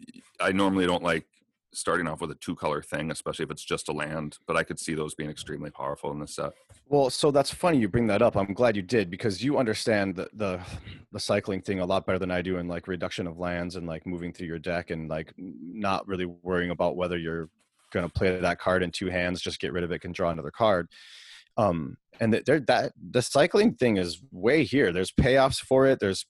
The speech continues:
Speaker 2: plenty of things, but, um, I, I, I don't, I, for some reason, cycling in this, it seems like just an added bonus rather than something you should be, like, going after.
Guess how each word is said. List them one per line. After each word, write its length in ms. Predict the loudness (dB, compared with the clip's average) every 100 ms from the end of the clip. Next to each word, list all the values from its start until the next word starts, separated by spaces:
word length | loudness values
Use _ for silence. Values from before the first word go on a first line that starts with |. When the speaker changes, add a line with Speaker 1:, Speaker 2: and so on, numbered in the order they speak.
| -10
Speaker 2:
plenty 380 | 0 2 4
of 120 | 2 2
things, 420 | 2 4 2 -2 _
but, 220 | 0 0 0 _ _ _ 2
um, 480 | 2 2 -2 -8 -12 -20 -20 _
I, 100 | -10 -8
I, 200 | -8 -8 -6 -2
I 80 |
don't, 180 | 0 0 -2
I, 80 | -4
for 200 | -2 -2
some 440 | 0 4 4 4
reason, 360 | 4 2 2 2
cycling 460 | 2 2 4 2
in 80 | 2
this, 280 | 2 0 -4
it 100 | -6
seems 320 | -2 2 4
like 180 | 4 2
just 200 | 0 0
an 120 | 0
added 340 | 2 2 2 2
bonus 440 | 2 4 2 2
rather 240 | 2 2
than 140 | 0 -2
something 340 | -2 -2 -2
you 100 | -2
should 200 | -4 -6
be, 120 | -6
like, 260 | -4 -4 -6 -8
going 280 | -2 -2 0
after. 500 | -2 -2 -2 -4 -6